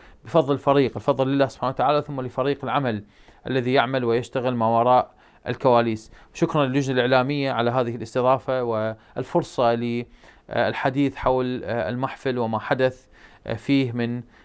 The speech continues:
آه، يعني أحداث وفعاليات وشخصيات، وإن شاء الله نراكم،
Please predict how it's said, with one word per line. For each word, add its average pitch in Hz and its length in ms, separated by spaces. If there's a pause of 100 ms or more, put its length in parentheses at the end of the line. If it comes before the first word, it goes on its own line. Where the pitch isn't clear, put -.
(160)
آه، 110 420
يعني 117 580
أحداث 131 500
وفعاليات 123 880
وشخصيات، 123 1000
وإن 139 120
شاء 147 160
الله 151 140
نراكم، 139 580